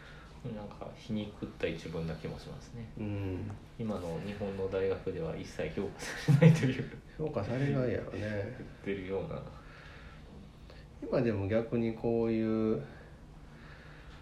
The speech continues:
Speaker 2: なんていうの、まあ、今はコロナが流行ってから全部おじゃんになりましたが、<laughs> まあ、そのお金が関与しない、なんていうの、人間関係っていうのがね、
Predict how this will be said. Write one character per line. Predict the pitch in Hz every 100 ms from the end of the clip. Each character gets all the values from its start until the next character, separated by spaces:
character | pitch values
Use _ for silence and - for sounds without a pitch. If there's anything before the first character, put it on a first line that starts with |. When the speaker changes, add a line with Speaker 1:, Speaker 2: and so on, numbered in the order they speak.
| - - - - - -
Speaker 2:
な | - 107
ん | 98 98
て | -
い |
う | 98
の、 | 113 -
ま | 113
あ、 |
今 | 101 120 107
は | 90 - - - - - -
コ |
ロ | 127
ナ | 101
が | 85 -
流 | 113
行 |
っ | -
て | 117
か | 82
ら | - - - - - - - -
全 | 127 107
部 |
お | 101 110
じ | 120
ゃ |
ん | 113
に | 82
な | 87
り |
ま | 92 90
し | -
た | -
が、 | - 107 - - - - - -
<laughs> | 131 - - - - - -
ま | 113
あ、 |
そ | 110
の | 107 104
お | 117
金 | 127 123
が | 123 117
関 | 165 151
与 | 107
し | 104
な | 151 107
い、 | 85 - - - - - - - - - -
な | 107 95
ん | 92
て | 90
い |
う | 113
の、 | 165 - - - -
人 | 107 101 101
間 | 98 98 98
関 | 110 101
係 | -
っ | 95
て | - 98
い |
う | 95
の |
が | - - - - - - - - - - - - -
ね、 | 160 156 -